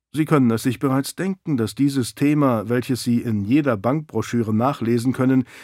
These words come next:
hier nicht so ausführlich erörtert würde,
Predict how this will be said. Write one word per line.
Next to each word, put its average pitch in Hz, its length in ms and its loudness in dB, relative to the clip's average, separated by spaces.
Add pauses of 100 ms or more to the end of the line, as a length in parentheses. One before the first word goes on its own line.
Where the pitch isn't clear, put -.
hier 143 320 2
nicht 139 340 -2
so 143 240 0
ausführlich 147 680 -2
erörtert 117 520 -2
würde, 135 400 2